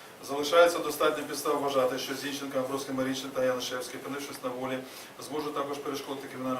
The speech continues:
провадження шляхом незаконного впливу на очевидців подій, на це вказують такі обставини. Висока ймовірність контактів з боку обвинувачень, якщо вони опиняться на волі,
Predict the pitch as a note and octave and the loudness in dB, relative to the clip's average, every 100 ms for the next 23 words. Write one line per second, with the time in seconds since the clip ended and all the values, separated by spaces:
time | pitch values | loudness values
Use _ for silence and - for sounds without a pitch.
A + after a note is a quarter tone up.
0 | B2 C3 C3+ C#3 C3 - B2+ C3+ B2+ - | -2 0 2 0 -2 -6 -6 -6 -6 -6
1 | C3+ C3 B2+ C3 B2+ B2 - B2 A#2+ C3 | -4 -4 -2 -4 -2 -4 -4 -8 -8 -8
2 | B2 C3+ C#3+ B2+ - - C3 B2+ - - | -8 -6 -4 -4 -4 -2 0 -2 -4 -8
3 | C3+ - B2+ A2 G#2+ - - - - C3+ | -8 -4 -2 -2 -4 -8 -14 -16 -12 -8
4 | C#3 D3+ D3 C3+ C3 B2+ B2+ C3 B2 B2 | -6 -2 0 0 0 -2 -4 -4 0 -2
5 | - A2+ B2+ B2 A#2+ B2 B2 B2 B2+ - | -2 -8 -8 -8 -8 -6 -4 -4 -4 -8
6 | - B2+ B2+ A#2+ B2+ - - B2 B2 | -8 -6 -4 -6 -8 -8 -4 -2 -2